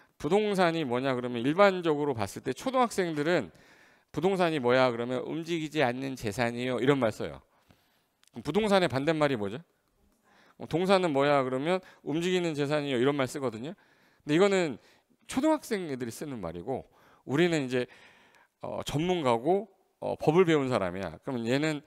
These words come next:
차이점이 있는데 뭐, 차이점이 뭘까, 얘 둘이? 움직이다, 움-, 움직이지 않는다 이걸로 구분하지 않아요. 어,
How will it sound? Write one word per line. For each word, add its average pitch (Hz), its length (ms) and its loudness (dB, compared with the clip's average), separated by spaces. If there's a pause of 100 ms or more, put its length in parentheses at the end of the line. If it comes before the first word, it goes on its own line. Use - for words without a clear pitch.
차이점이 202 520 0
있는데 123 240 -4
뭐, 110 260 -2
차이점이 233 440 0
뭘까, 98 340 -4
얘 82 120 -6
둘이? 92 280 -14 (1040)
움직이다, 180 420 2
움-, 143 200 0
움직이지 151 420 -2
않는다 123 340 0
이걸로 160 320 2
구분하지 131 380 -4
않아요. 69 240 -14 (4000)
어, - 80 -12